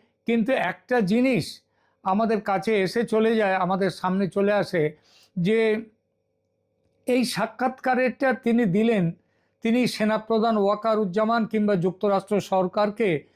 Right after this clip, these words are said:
তার ক্ষমতাচ্যুতির জন্য প্রকাশ্যে দায়ী করেননি, বরং মার্কিন প্রেসিডেন্ট ডোনাল্ড ট্রাম্পের প্রশংসা করেছেন এবং ভারতের দিকেও স্পষ্ট মনোভাব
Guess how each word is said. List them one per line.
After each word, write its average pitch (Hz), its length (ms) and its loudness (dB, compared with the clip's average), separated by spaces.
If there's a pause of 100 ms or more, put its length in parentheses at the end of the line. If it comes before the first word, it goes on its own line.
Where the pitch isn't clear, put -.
(240)
তার 226 180 0
ক্ষমতাচ্যুতির 220 880 0
জন্য 226 260 2
প্রকাশ্যে 214 520 -2
দায়ী 185 240 0
করেননি, 208 540 0 (360)
বরং 208 440 2 (340)
মার্কিন 226 500 -2
প্রেসিডেন্ট 220 500 0
ডোনাল্ড 202 360 0
ট্রাম্পের 240 480 -2
প্রশংসা 170 500 -4
করেছেন 131 480 -8 (300)
এবং 202 240 2
ভারতের 220 480 0
দিকেও 262 260 0
স্পষ্ট - 520 -4
মনোভাব 214 680 0